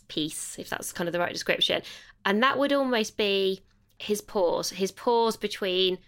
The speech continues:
the workday ending and then him sort of going home, but also a pause to sort of synthesize the day, you know, like, sort of process the day. And he sort of used music as his default, probably 'cause it was something he was, like, personally passionate about. But I was like, "Oh, I think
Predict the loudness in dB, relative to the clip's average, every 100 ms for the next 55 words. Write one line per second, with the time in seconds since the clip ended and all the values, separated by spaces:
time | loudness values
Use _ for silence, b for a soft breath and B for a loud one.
0 | b 0 2 2 2 2 2 2 0 -2
1 | -2 -2 -4 -6 -6 -8 -6 -6 -4 0
2 | 2 2 0 B B B 0 2 2 0
3 | -2 0 0 2 0 -2 -8 -8 -6 -6
4 | -8 _ _ -14 -8 -2 -2 -2 -6 -2
5 | 0 2 0 -8 -8 0 2 2 2 -2
6 | -2 0 2 0 -2 -10 -8 -2 2 2
7 | 2 -2 -2 -6 -2 2 2 0 B B
8 | B B -2 0 2 0 -2 -2 0 0
9 | 0 0 0 -2 -4 -8 -8 -6 -2 0
10 | 0 -2 _ -2 0 0 -2 -4 -4 0
11 | 0 0 -4 -6 -6 -6 -2 0 0 -2
12 | -4 -4 -4 -2 -2 0 2 2 -2 B
13 | B 0 2 2 2 2 2 -2 -2